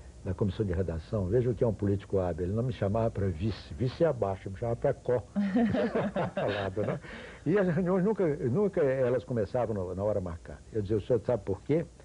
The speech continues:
Porque nós, militares, usamos relógio para marcar horas, minutos e segundos. Vocês, como joia."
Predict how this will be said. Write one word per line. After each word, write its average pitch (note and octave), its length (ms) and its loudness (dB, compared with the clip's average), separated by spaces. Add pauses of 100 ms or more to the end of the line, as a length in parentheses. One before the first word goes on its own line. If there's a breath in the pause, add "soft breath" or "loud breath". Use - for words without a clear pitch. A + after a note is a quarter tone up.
(380 loud breath)
Porque A#2 220 2
nós, C#3+ 300 2
militares, C#3 580 0
usamos C3+ 400 0
relógio C3 320 2
para C3 140 -6
marcar B2 360 0
horas, B2+ 460 2
minutos C3+ 560 0
e - 60 -16
segundos. B2 600 -2
Vocês, C3 460 2
como F#3+ 220 -2
joia." E3 340 2